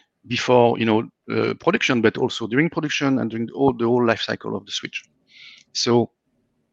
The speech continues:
that's, that's what we do. So I cannot, uh, say that there are bad switches o-, out there, but overall, our experience is that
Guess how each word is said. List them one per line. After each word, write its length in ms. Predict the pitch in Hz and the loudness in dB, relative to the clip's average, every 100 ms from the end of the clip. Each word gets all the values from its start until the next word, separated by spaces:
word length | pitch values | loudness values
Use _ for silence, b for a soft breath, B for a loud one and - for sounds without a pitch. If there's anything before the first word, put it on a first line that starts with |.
| _ _ _ _ _ _ B B B _ _ _ | _ _ _ _ _ _ B B B _ _ _
that's, 240 | 113 117 - | -2 -2 0
that's 240 | 131 - | -2 2
what 100 | 127 | 2
we 120 | 117 | 4
do. 120 | 95 - | 2 -2
So 600 | - 123 110 107 110 110 - _ _ _ _ _ _ _ - - | -4 2 4 4 2 -4 -16 _ _ _ _ _ _ _ -16 -6
I 60 | |
cannot, 420 | 123 185 175 156 165 | -2 4 4 4 6
uh, 300 | 143 139 135 | 8 8 6
say 200 | - 151 | 4 4
that 300 | 131 - - | 4 0 -6
there 100 | 127 | 0
are 60 | 123 | 2
bad 180 | 117 - | 2 -2
switches 420 | 202 - 208 190 | -4 -2 0 0
o-, 160 | 160 156 | -2 -2
out 140 | 156 156 | -2 0
there, 280 | 180 175 - | -2 -2 -6
but 360 | 135 160 160 - | 2 2 2 -4
overall, 460 | 147 143 147 151 151 b b - | 0 2 4 4 2 b b -2
our 200 | 135 131 | 2 2
experience 460 | - - 143 120 | 2 0 2 2
is 200 | - 120 120 | -2 -4 2
that 300 | 127 - | 2 2